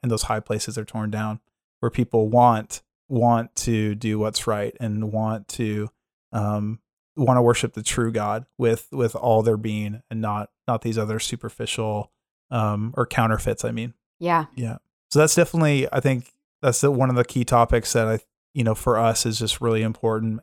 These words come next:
Speaker 1: and has been a game changer in, in my life for sure.
Speaker 2: Absolutely.
Speaker 1: Yeah.
Speaker 2: And we're going, you know, we're going near the topics of identifying and then confronting and eliminating shame,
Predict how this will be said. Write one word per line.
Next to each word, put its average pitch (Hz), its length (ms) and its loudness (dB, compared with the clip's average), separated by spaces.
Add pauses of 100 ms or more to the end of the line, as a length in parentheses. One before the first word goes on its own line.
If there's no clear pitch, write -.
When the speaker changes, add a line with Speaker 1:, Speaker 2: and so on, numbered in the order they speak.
Speaker 1:
and 113 140 -2
has 110 140 -2
been 113 100 -2
a 110 60 0
game 107 240 -2
changer 107 420 -4
in, 107 160 -4 (220)
in 110 80 -4
my 104 140 -4
life 104 220 -6
for - 140 -20
sure. 113 300 -8 (260)
Speaker 2:
Absolutely. 165 600 -8 (360)
Speaker 1:
Yeah. 131 180 -10
Speaker 2:
And 143 100 -16 (240)
we're 202 120 2
going, 175 440 4
you 170 100 -4
know, 156 120 -2
we're 156 100 -4
going 156 500 -6 (480)
near 156 240 -2
the 151 100 -4
topics 151 540 -6
of 143 380 -8 (580)
identifying 151 840 -2
and 143 280 -8
then 139 180 -10
confronting 139 720 -10
and - 380 -14
eliminating 143 680 -4
shame, 135 640 -4